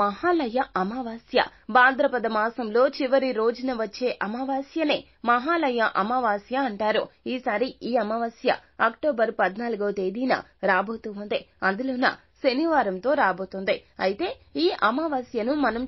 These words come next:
చాలా మందిమి కూడాను అశుభమైందిగా పరిగణిస్తాము. ఈ రోజున ఎలాంటి శుభకార్యాలు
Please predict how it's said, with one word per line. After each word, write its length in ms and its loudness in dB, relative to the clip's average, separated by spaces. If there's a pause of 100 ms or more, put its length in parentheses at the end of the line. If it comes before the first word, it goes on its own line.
చాలా 320 0
మందిమి 380 -6
కూడాను 360 0 (360)
అశుభమైందిగా 760 -2 (120)
పరిగణిస్తాము. 760 -2 (300)
ఈ 100 0
రోజున 420 0 (280)
ఎలాంటి 320 2 (100)
శుభకార్యాలు 720 0